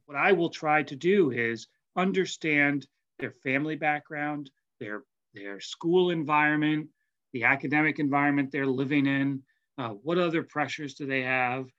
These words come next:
how are they doing academically, what are they doing with their school, with their community, what type of roommate would they be,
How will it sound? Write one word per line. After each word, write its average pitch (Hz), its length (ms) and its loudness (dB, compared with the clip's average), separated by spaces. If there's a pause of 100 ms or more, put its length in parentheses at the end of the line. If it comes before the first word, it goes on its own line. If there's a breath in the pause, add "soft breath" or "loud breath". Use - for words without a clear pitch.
(220)
how 160 200 4
are 165 60 2
they 165 140 2
doing 151 260 2
academically, 131 880 -4
what 131 340 -4
are 180 100 0
they 175 140 2
doing 151 420 2
with 131 240 -4 (280)
their 107 160 -4
school, 160 720 2
with 123 160 -10
their 110 260 -8
community, 156 840 0 (280 soft breath)
what 160 180 -4
type 147 220 -6
of 107 180 -12
roommate 175 500 0
would 156 140 -6
they 147 180 -2
be, 143 580 -4